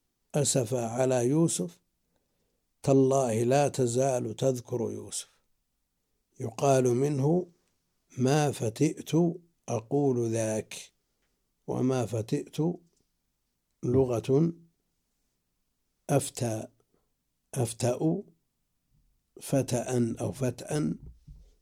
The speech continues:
وفتوءا، وحكي أيضا: "ما فتأت به"،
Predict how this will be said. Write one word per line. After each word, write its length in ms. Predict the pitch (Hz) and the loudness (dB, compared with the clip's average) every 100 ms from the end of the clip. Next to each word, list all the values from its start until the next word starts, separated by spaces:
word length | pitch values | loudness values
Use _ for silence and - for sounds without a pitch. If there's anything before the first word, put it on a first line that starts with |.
| _ | _
وفتوءا، 920 | 120 101 - 107 123 139 - 156 165 180 _ _ _ _ _ _ _ - | -4 -4 -6 -2 0 0 2 0 0 -4 _ _ _ _ _ _ _ -10
وحكي 540 | 117 151 156 - 131 | -6 -2 -2 2 0
أيضا: 640 | 123 139 147 139 135 135 - _ _ _ _ _ _ - | 2 0 2 0 0 -4 -8 _ _ _ _ _ _ -4
"ما 240 | 131 127 | -2 -2
فتأت 500 | 123 113 139 - - | -4 -4 -4 -4 -4
به"، 500 | 120 127 113 113 | -2 -2 -2 -4